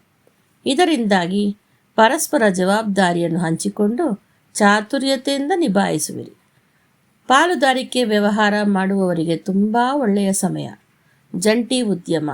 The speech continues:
ಅಂದರೆ ಜಾಯಿಂಟ್ ವೆಂಚರ್ ವ್ಯಾಪಾರದಲ್ಲಿ ಒಳ್ಳೆಯ ಯಶಸ್ಸು ಕಾಣುವಿರಿ. ಇದುವರೆವಿಗೂ ಜೀವನದಲ್ಲಿ ಇದ್ದಂತಹ ಎಲ್ಲ ರೀತಿಯ ವಿವಾದಗಳನ್ನು ಬಗೆಹರಿಸಿಕೊಂಡು ಮುನ್ನಡೆಯುವಿರಿ. ವಿದ್ಯಾರ್ಥಿಗಳು ಅವರ ಶೈಕ್ಷಣಿಕ ಜೀವನದಲ್ಲಿ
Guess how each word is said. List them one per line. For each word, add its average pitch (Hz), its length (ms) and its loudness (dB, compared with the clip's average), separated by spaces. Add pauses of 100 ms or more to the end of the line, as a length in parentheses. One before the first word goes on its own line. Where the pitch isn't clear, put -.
ಅಂದರೆ 180 680 -2 (240)
ಜಾಯಿಂಟ್ 202 440 2
ವೆಂಚರ್ 185 360 -2
ವ್ಯಾಪಾರದಲ್ಲಿ 190 840 -4 (360)
ಒಳ್ಳೆಯ 233 440 2
ಯಶಸ್ಸು 311 380 -4
ಕಾಣುವಿರಿ. 175 540 -4 (720)
ಇದುವರೆವಿಗೂ 208 960 0 (440)
ಜೀವನದಲ್ಲಿ 214 640 0
ಇದ್ದಂತಹ 196 560 0
ಎಲ್ಲ 175 280 -2 (240)
ರೀತಿಯ 226 380 -2
ವಿವಾದಗಳನ್ನು 185 800 0
ಬಗೆಹರಿಸಿಕೊಂಡು 202 960 -2
ಮುನ್ನಡೆಯುವಿರಿ. 185 720 -2 (600)
ವಿದ್ಯಾರ್ಥಿಗಳು 214 800 0
ಅವರ 180 220 -2
ಶೈಕ್ಷಣಿಕ 208 580 -2
ಜೀವನದಲ್ಲಿ 214 880 -2